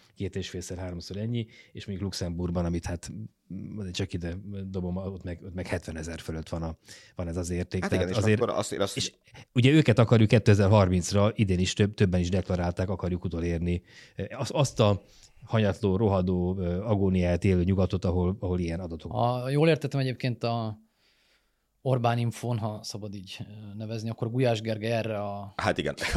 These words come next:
Speaker 3: módszertanra
Speaker 2: az, az,
Speaker 3: tett egy,
Speaker 2: aztán az
Speaker 3: ö,
Speaker 2: világ gilica
Speaker 3: tett
Speaker 2: volt,
Speaker 3: egy
Speaker 2: hogy a
Speaker 3: megjegyzést,
Speaker 2: G D P-t
Speaker 3: ha
Speaker 2: nézted, mert
Speaker 3: jól
Speaker 2: te a G D P-t költöd, ugye nem a saját fizetésedet.
Speaker 3: De hogy, mert ugye megtakarításokkal kellene
Speaker 2: Hogyne,
Speaker 3: korrigálni, vagy nem
Speaker 2: hogyne.
Speaker 3: tudom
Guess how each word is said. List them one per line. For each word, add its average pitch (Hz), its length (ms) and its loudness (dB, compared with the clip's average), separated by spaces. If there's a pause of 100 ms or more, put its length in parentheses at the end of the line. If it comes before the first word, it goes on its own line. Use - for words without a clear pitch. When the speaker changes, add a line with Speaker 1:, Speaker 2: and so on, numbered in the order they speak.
Speaker 3:
módszertanra 139 520 4
Speaker 2:
az, 127 120 6
az, 139 60 8
Speaker 3:
tett 131 120 0
egy, 139 80 8
Speaker 2:
aztán 127 220 6
az 127 80 6
Speaker 3:
ö, 127 40 6
Speaker 2:
világ 87 220 4
gilica 90 280 0
Speaker 3:
tett 127 80 4
Speaker 2:
volt, 92 100 4
Speaker 3:
egy 131 60 4
Speaker 2:
hogy 123 80 2
a 131 40 2
Speaker 3:
megjegyzést, 135 520 2
Speaker 2:
G - 40 -2
D - 20 -2
P-t - 80 2
Speaker 3:
ha 127 60 6
Speaker 2:
nézted, 127 180 2
mert 104 180 0
Speaker 3:
jól 104 80 -2
Speaker 2:
te 87 60 -4
a 80 40 -6
G - 20 -8
D 80 60 -10
P-t - 80 -12
költöd, 82 240 -6
ugye 90 100 -4
nem 87 100 -2
a 80 80 -6
saját 76 180 -4
fizetésedet. 76 640 -10
Speaker 3:
De 127 120 4
hogy, 135 240 2
mert 127 280 -2
ugye 127 160 0
megtakarításokkal 131 840 0
kellene 127 220 2
Speaker 2:
Hogyne, 127 160 6
Speaker 3:
korrigálni, 135 260 6
vagy 123 100 4
nem 123 80 4
Speaker 2:
hogyne. 123 160 2
Speaker 3:
tudom 120 100 2